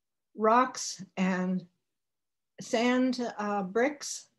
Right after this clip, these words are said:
And you see it's got wood sticking out from it and these little things on top again.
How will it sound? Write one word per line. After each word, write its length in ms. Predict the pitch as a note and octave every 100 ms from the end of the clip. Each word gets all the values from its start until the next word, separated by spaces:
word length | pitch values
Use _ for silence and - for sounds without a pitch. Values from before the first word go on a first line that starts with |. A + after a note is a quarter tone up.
| _ _ _ _ -
And 200 | A#3+ A#3
you 80 |
see 280 | A#3 C4 B3
it's 160 | A3+ -
got 360 | A#3 A3 G3+
wood 360 | G3+ B3 B3+ A#3
sticking 540 | G3 - A#3 A#3 A3 -
out 320 | A3 C4+ -
from 240 | C4+ C4
it 240 | D4 D#4 - _ _ _ _ _ _ _
and 320 | G#3+ A#3 A#3 A#3
these 260 | A#3 A3+
little 240 | A3+ A3 A3
things 380 | B3 A3+ G#3
on 180 | A3 G#3
top 360 | G3 G3+ F#3 -
again. 420 | E3 D#3+ D3 D3+